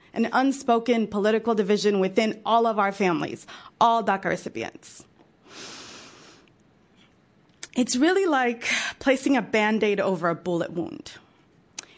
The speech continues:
It will not stop the bleeding, but someone can say that they treated your wound. Trump has just ripped off this Band-Aid after five years, and guess what?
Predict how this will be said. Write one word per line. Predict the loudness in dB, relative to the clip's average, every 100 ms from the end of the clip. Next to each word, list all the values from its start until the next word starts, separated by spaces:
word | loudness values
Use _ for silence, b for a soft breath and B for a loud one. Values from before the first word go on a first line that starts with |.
| B
It | -2 0
will | 2 2
not | 2 -2 -2
stop | 0 0 0
the |
bleeding, | -2 -2 0 2 2 0 -6 -10 _ _ _ _ _ B B B B B
but | 2 2 0 -8 _ _ -4
someone | 2 4 4 2
can | 0
say | 2 2 2
that | 0
they | 0
treated | -2 -2 0 2 0
your | 0 0
wound. | -2 -4 -4 -6 -12 -20 _ _ _ _ _ _ _ _ _ _ b b b b
Trump | 0 2 2
has | 0
just | 0 -2 0
ripped | -2 0
off | -2 -2
this | -8 -10 _ _
Band-Aid | -4 -4 -4 -10 -12 _ _
after | -2 2 2
five | 4 2 4
years, | 2 2 2 -4 -10 -20 B B B
and | -4 -2
guess | -4 -4
what? | -6